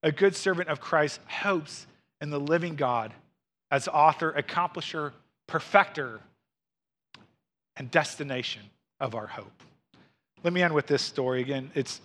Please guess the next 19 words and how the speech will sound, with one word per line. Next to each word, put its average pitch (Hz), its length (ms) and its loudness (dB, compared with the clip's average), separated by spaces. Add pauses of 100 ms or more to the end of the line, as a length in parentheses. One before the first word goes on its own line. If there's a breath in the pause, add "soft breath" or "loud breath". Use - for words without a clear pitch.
(220)
a - 40 -20
story 170 380 4
that 143 120 6
you've 135 120 -6
probably 139 240 4
heard 135 220 0
before, 127 320 -4
but 123 160 -4
it's - 280 -12 (100)
really 143 300 4
been 127 220 -4
impactful 127 500 -2
for 131 100 -12
me. 123 260 -6 (480 loud breath)
A 143 100 2
story 208 340 8
is 160 100 4
about 165 320 8
a, 143 300 4